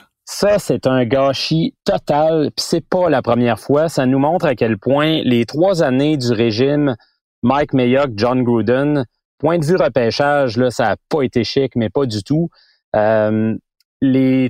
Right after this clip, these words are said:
trois choix de première ronde des Raiders en deux mille vingt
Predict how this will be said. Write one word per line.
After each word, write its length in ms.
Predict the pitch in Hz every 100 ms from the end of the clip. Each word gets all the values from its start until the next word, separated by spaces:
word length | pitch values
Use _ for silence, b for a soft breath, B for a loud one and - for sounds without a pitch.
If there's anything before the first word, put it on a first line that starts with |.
| -
trois 320 | - 190 240
choix 220 | - 185
de 80 | -
première 400 | 156 139 131 120
ronde 240 | 143 147
des 100 | 131
Raiders 640 | 117 117 110 127 143 143 123
en 160 | 117
deux 160 | 113 139
mille 220 | 143 123
vingt 260 | 113 139